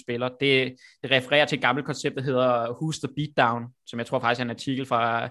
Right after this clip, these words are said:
slutningen af halvfemserne, der grundlæggende handler om, at der er altid en, der er den offensive spiller, der er proaktiv, og så vil der være en, som er mere defensiv, der skal forsvare sig selv. Og det er meget vigtigt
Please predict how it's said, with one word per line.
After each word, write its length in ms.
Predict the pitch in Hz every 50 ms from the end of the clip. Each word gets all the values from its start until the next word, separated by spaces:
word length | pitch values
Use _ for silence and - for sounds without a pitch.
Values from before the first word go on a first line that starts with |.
| - - - _ - -
slutningen 220 | 160 147 143 139
af 60 | 131
halvfemserne, 580 | 123 131 127 - 185 175 - - 160 143 139 139 - _ _ _ _ _ -
der 60 | 139
grundlæggende 480 | 131 143 151 165 165 160 151 151 - -
handler 260 | 151 143 151 160 151
om, 300 | 139 139 135 131 - _ _ _ _ _ _ _ -
at 80 | 139 127
der 60 | 143
er 80 | 139
altid 380 | 139 175 175 175 - - 170 165 -
en, 200 | 170 175 165 117
der 60 | 147
er 40 | 139
den 140 | 131 131 131 -
offensive 440 | 151 175 185 202 180 - - 156 139
spiller, 380 | - - 143 135 135 143 147
der 160 | 143 - 131
er 100 | 117 117 -
proaktiv, 720 | - - 190 175 160 151 147 - - - 160 139 127 - _ _ _ _ _ _ -
og 80 | 143
så 120 | - 165 156
vil 120 | 147 139
der 60 | 143
være 220 | 135 135 131 - -
en, 320 | 151 151 139 127 135 127
som 220 | - - 135 127
er 100 | 123 120
mere 240 | 120 127 131 139 143 139
defensiv, 600 | - 151 147 - 165 143 - - - 151 131 123 -
der 60 | 135
skal 200 | 123 - - 127
forsvare 400 | - 127 - - 147 143 127 123
sig 120 | - 135
selv. 220 | - - 131 117 - _ _ _ _ _ _ _ _ _ _ _ _ _ _ -
Og 100 | 139 127
det 60 | 147
er 40 | 147
meget 260 | 143 139 147 175 165
vigtigt 320 | 151 165 160 - 170 -